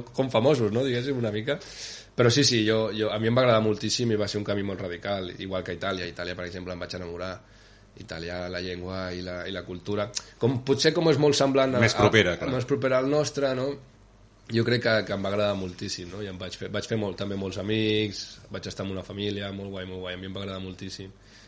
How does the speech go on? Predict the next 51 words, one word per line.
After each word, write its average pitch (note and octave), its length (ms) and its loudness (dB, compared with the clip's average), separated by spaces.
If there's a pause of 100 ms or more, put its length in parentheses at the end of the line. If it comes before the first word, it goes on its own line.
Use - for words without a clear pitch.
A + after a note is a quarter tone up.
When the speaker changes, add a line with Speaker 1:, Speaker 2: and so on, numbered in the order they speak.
(140)
Speaker 1:
I B2 80 4
després A2+ 240 2
d'aquí A2 200 2
ja G#2+ 140 6
directament G#2+ 400 2
a, G#2+ 120 2 (100)
a F#2+ 100 -6
la G2 140 -4
República F#2+ 420 -6
Txeca. F#2 300 -8 (400)
Speaker 2:
Que F2 100 -8
aquí - 80 -6
a F#2 60 2
la F2+ 60 0
República F#2+ 280 2
Txeca, G2 300 2 (340)
Déu-n'hi-do, F#2 400 0
set E2+ 280 -4
anys. A2+ 280 -2 (220)
Speaker 1:
Sí, B2+ 220 0
sí. A#2 180 2
Speaker 2:
Són, F#2 240 0
són F#2 100 -2
molts F#2 220 0
anys, G#2 240 -2
no G2+ 160 0
només A2+ 240 2
de, G2+ 120 6 (200)
d'estar-hi F2 580 -2
a E2 80 -2
la E2 80 -4
companyia, E2+ 640 0
de, F2+ 180 0
més F2+ 320 -6
de E2 140 -8
ser F2 160 -4
primer F2 180 -2
ballarí, E2+ 380 0
sinó E2 180 -8
també D#2+ 240 -6
de, G#2 140 2 (160)
de E2 100 -4
vida G2+ 320 2 (380)
en E2 100 -8
aquest D#2+ 160 -8
país, F2 320 -8
no? F2+ 160 -12
Speaker 1:
Sí, B2+ 600 4
sí, A#2+ 180 2 (540)
va A2+ 100 4
ser, C#3+ 180 6